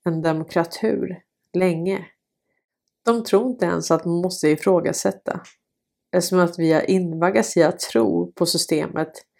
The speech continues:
och tacka för alla bidrag och förmåner i det nya slavsystemet. Ja, man kan ju säga så här, en slav förr fick ju mat och husrum. Och idag,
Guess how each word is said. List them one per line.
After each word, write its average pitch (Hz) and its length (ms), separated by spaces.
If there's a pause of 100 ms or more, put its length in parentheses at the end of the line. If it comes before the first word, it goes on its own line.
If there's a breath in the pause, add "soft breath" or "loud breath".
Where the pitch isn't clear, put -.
(460 loud breath)
och 190 140
tacka 202 520
för 226 200
alla 190 280
bidrag 170 720
och 170 80
förmåner 170 920 (180)
i 175 100
det 180 120
nya 165 600
slavsystemet. 190 1200 (1120 soft breath)
Ja, 220 100
man 240 140
kan 247 120
ju 233 40
säga 185 320
så 208 100
här, 202 80
en 180 140
slav 196 640 (140)
förr 170 500 (960 soft breath)
fick 190 220
ju 175 60
mat 156 580
och 170 60
husrum. 170 600 (2000)
Och 190 120
idag, 202 600